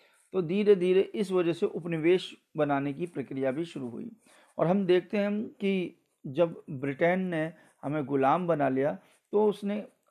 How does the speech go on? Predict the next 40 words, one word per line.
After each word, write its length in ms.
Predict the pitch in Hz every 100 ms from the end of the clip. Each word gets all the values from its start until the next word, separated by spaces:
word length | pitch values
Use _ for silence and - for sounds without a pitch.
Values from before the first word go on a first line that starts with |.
| -
हमारा 340 | 147 175 185
बहुत 440 | 180 160 156 208 -
शोषण 360 | 156 139 147
किया। 220 | 123 131 -
कैसे 380 | - 147 139 170
करा 320 | 190 214 285 - _ _ _
कि 180 | 196 196
भाई 320 | 170 196 202
हमसे 520 | 190 139 151 170 214 190
कच्चा 380 | 175 170 190
माल 440 | 156 147 156 165 - _ _ _
सस्ते 440 | - 220 208 214
दामों 340 | 156 143 143 139
पर 220 | 147 127
ले 220 | 139 175
गए, 260 | 185 185 185 _ _ -
है 80 | 170
ना, 180 | 233 - _ _ _ -
और 160 | 165 160
अपने 280 | - 180
ब्रिटेन 400 | 160 147 147 175
ले 160 | 175 175
गए 80 | 175
और 180 | 180 170
वहाँ 180 | 165
पे 120 | 165 -
तैयार 400 | 165 160 170 165
माल 260 | 156 156
को 160 | 139 151
बेचा, 580 | 135 156 156 196 185 - _ _ -
बनाया 420 | 147 156 170 185
और 180 | 156 139
यहाँ 160 | 135
पे 140 | 131 143
इंडिया 240 | 139 139
में 140 | 139
बेचा 260 | 143 165 196
महंगे 320 | 165 160 170
दामों 280 | 165 160 160
पर। 160 | -